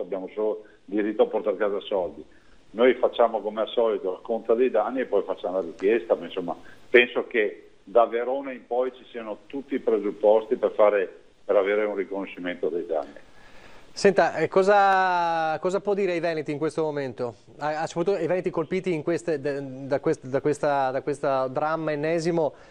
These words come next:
Speaker 2: magari chi anche a Verona ha rivissuto nuovamente l'incubo, insomma è,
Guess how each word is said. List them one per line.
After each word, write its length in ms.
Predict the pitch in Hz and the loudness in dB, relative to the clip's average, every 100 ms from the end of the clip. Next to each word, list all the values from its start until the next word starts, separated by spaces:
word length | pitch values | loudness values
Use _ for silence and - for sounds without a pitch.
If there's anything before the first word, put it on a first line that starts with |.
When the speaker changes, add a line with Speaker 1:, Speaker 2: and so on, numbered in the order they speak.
| - - | -10 -2
Speaker 2:
magari 340 | 160 202 196 | 0 0 0
chi 160 | 202 214 | 0 2
anche 300 | 202 190 185 | 2 2 0
a 60 | |
Verona 520 | 170 180 202 190 156 | 2 2 2 0 -2
ha 240 | 160 175 170 160 | -4 -2 -2 -2
rivissuto 540 | 196 180 - 226 196 | -2 -2 -2 0 2
nuovamente 480 | 180 180 190 190 175 | 2 2 0 0 0
l'incubo, 460 | 202 180 - 147 | 0 0 0 0
insomma 420 | 143 - 156 151 151 | 0 0 -2 0 2
è, 340 | 151 143 | 2 2